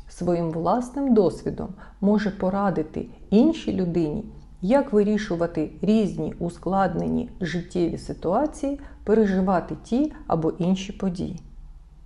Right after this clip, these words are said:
Щоб відповісти на це питання, давайте більш детально і системно порівняємо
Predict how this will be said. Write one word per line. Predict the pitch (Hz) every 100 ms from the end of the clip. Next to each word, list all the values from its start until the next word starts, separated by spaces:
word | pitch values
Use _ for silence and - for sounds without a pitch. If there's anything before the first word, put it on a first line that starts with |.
| - - - - - - - - - - - -
Щоб | - 214
відповісти | 202 196 - 190 202 - 302 320
на | 240
це | - 190
питання, | 175 - 160 151 156 185 - - - -
давайте | 175 196 277 320 202
більш | 165 214 285 247
детально | 180 196 196 294 330 233 139 - - -
і | 262
системно | 269 - 302 - - 190 170 156 165 165 - - -
порівняємо | 175 165 170 240 294 190 156